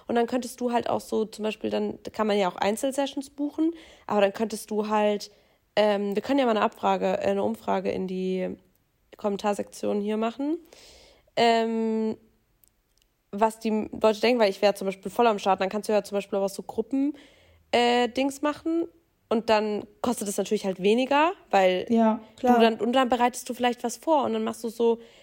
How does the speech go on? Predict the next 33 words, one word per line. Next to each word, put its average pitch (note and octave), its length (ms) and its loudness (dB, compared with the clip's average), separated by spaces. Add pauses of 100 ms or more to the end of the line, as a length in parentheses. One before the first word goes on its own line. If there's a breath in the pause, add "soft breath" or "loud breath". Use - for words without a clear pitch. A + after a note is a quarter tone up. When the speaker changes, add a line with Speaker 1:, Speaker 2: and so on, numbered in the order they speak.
(120)
Speaker 1:
weekly C#4 380 0
und C4+ 80 2
dann A#3 100 0
bereitest A3+ 340 -2
du A#3+ 40 -4
immer A3+ 120 -2
irgendwelche G#3+ 320 -2
Themen A#3 380 -4
vor, C#4+ 420 2 (280 loud breath)
zum - 120 -4
Beispiel G#3+ 240 0
Thema G3 320 -4
Achtsamkeit, C4 1120 -2 (160 soft breath)
Speaker 2:
Mhm. B3 180 6
Speaker 1:
irgendein A3+ 440 2
Reminder B3+ 1040 0
und A3 140 -4
dann, G#3+ 400 -2 (240)
oh A3+ 100 2
mein G3+ 240 0
Gott, A#3 240 2
das - 80 -16
find G3+ 160 -6
ich - 160 -12
richtig A3+ 460 -6
cool. F#3 420 -2
Speaker 2:
Ja, A#3 260 2
ne? A3+ 380 0
Find A3 160 2
ich A3 80 -2
nämlich G#3 220 -4
auch G#3+ 100 0
mega G3+ 400 -2